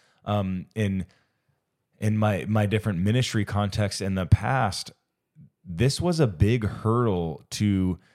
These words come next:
try to help people overcome this reluctance to, to share, uh,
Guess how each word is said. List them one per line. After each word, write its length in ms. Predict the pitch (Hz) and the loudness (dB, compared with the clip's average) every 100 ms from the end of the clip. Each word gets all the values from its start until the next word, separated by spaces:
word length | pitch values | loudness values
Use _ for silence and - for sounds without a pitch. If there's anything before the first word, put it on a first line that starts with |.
| _ _ _ _ | _ _ _ _
try 320 | - 110 110 | 0 2 2
to 140 | 117 95 | 2 0
help 320 | 107 107 - | 0 -2 -2
people 360 | 110 107 104 - | -4 -2 -2 0
overcome 840 | 101 90 87 - 123 123 87 85 - - | -2 -2 -4 0 2 2 0 -4 -10 -12
this 400 | 95 95 85 95 | -4 -4 -2 -2
reluctance 840 | 98 90 104 - 101 90 76 - | -2 0 0 -2 -6 -6 -8 -14
to, 400 | - 104 92 87 | -6 -2 -2 -2
to 160 | 76 90 | -4 -6
share, 600 | - 101 90 85 85 95 - _ _ _ | -4 -2 -2 0 -2 -6 -12 _ _ _
uh, 380 | 87 90 87 85 | -2 0 0 -4